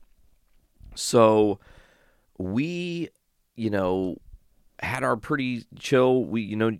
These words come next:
typical relaxing weekend as we are leading into starting show season up again. We're about to start doing our shows again, and our first show is gonna be this coming weekend in Lafayette. If you're in that area, we are gonna be playing North End Pub for the Doom Room third annual award show.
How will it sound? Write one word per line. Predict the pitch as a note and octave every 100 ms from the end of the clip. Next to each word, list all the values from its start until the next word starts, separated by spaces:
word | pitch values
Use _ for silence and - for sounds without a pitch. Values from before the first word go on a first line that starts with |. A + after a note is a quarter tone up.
| -
typical | B2+ C3+ A#2+ A#2+ A2+ E2+
relaxing | G#2+ G#2 A2+ - A2 G2+
weekend | G#2+ - A#2+ A#2 A#2
as | - F#2
we | F#2+ F#2 F#2 F2+
are | - F2+
leading | F2+ G2+ G#2 G#2
into | - F#2 F#2 F#2 - F2+ F2 F2 F2
starting | - F2+ F2+ F2
show | - F#2+
season | C3+ E2 D#2+ D#2
up | D#2+ -
again. | D#2+ D#2
We're | E2+ E2
about | E2
to | E2+ E2 D#2+
start | F2 -
doing | E2+ E2+
our | D#2+ E2
shows | - F2+ F#2+
again, | F#2+ G2+ G2
and | F2+ - - - - -
our | -
first | D2+ F2+ E2+
show | - F2+
is |
gonna | E2+ F2+
be | F2
this | F2 F2
coming | - G2 F2 D#2
weekend | E2 F2+ G2 F#2 F#2 F2
in | - G#2
Lafayette. | G#2+ F#2+ F#2+ F#2+ G2 F#2+
If | F#2
you're | F#2 F#2
in |
that | F2+ F2+
area, | - G2+ G#2+ G#2 G#2 G2
we | F#2+ F#2
are | F2+
gonna | F#2
be | F#2
playing | E2+ F#2+ F2+ E2+
North | F2 F#2
End | E2+ D#2+
Pub | G2 F#2 F#2 F#2+ -
for | A#2+ C#3+
the | B2+
Doom | G2 G#2+ G#2
Room | G2+ G2
third | F#2+ F#2+
annual | F#2 F2+ F2+ F2 -
award | F2 F2 A#2+ C3+
show. | - C3 C#3 C#3